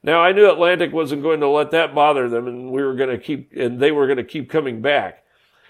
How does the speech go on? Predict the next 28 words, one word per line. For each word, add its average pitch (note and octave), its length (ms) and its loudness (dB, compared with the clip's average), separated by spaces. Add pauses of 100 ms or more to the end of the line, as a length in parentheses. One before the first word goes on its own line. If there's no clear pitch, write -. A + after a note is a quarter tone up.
(120)
You D3 140 -2
can C#3 140 -4
start G3+ 380 -4
to D#3+ 80 -10
do G3 160 -2
the D#3+ 80 -2
math F3 340 -2
after D3 220 -4
a C#3+ 60 0
little D3+ 180 -2
bit D3 220 4
and C#3+ 80 -12
know D#3 140 2
that C#3+ 180 -2
maybe F3+ 240 -2
you're D3+ 100 0
a D3 40 0
little F#3+ 340 0
bit C#3+ 180 -2
safer C3+ 520 0
and C3 80 -6
a C#3 60 -2
little G3+ 200 2
bit C3 200 -2
closer C3 340 -2
to B2+ 180 -2
a B2 40 -2
victory." A2 600 -4